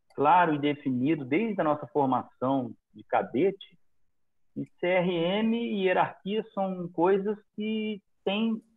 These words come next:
é, interligação, mas jamais, jamais a hierarquia pode interferir no C R M a ponto de provocar uma situação indesejada, um acidente. Por exemplo, nós temos várias situações de que o tenente,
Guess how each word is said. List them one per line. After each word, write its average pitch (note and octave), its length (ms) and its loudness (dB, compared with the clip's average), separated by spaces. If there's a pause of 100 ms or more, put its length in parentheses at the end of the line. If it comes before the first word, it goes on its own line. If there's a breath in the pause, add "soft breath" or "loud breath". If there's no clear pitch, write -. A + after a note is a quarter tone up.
(140)
é, C#3 120 0
interligação, D3+ 920 0
mas E3+ 320 0
jamais, F3+ 560 2 (1080)
jamais C#3+ 460 0
a D#3 60 4
hierarquia D3+ 880 -2 (260)
pode C#3 400 0
interferir C3+ 760 -8
no C3+ 200 -10
C C#3 80 -6
R B2 320 -2
M C#3 180 -6
a C#3 80 -4 (100)
ponto C3 240 -8
de C3+ 120 -20
provocar C#3 460 -4
uma C3 120 -2
situação C3 460 -8
indesejada, B2+ 680 0
um C3 80 -4
acidente. B2+ 500 -8 (240)
Por C#3+ 140 6
exemplo, A#2+ 420 0
nós C#3+ 280 -2
temos F#3 340 -2 (680)
várias C#3+ 400 4
situações D3+ 680 0
de G3+ 120 -4
que - 180 -4
o F#3 260 2
tenente, F#3+ 680 0